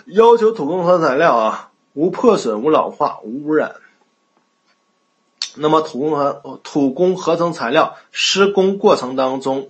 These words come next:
或者说施工之后啊，要求无褶皱，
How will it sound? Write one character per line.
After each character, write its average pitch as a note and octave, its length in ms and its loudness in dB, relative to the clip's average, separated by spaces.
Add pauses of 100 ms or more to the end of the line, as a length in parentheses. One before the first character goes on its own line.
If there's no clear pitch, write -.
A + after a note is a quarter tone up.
(140)
或 D3 100 -2
者 C3 60 -2
说 D3+ 80 0
施 E3 220 -6
工 E3 220 -4
之 E3 100 0
后 E3+ 260 2
啊， F#2+ 180 -4 (240)
要 E3+ 260 4
求 B2+ 380 -4 (160)
无 D3+ 200 -2
褶 C#3 300 -4
皱， E3+ 320 0